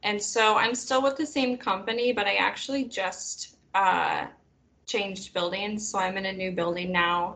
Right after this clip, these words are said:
um, and loving it. Um, so, you know, I work with a lot of different people. I work with a lot of different ages, mostly, you know, the geriatric population,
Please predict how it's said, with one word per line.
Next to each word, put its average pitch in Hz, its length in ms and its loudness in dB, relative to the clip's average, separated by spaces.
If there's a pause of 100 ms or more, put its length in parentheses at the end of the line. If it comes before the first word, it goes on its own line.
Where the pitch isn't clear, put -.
um, 180 400 2
and 180 220 -2
loving 175 340 0
it. 180 300 0 (560)
Um, 175 560 6 (460)
so, 190 960 4 (520)
you 208 100 -6
know, 202 120 4
I 196 160 8
work 202 260 -2
with 214 180 -4
a 214 60 -2
lot 190 300 2
of 190 440 -2 (100)
different 190 420 -6
people. 240 520 4
I 202 160 4
work 190 220 -4
with 190 160 -4
a 196 40 -2
lot 175 200 2
of 180 200 -2
different 180 460 -4
ages, 214 800 2
mostly, 226 1120 4
you 214 160 -2
know, 190 460 4
the 208 80 2
geriatric 185 720 4
population, 180 800 -2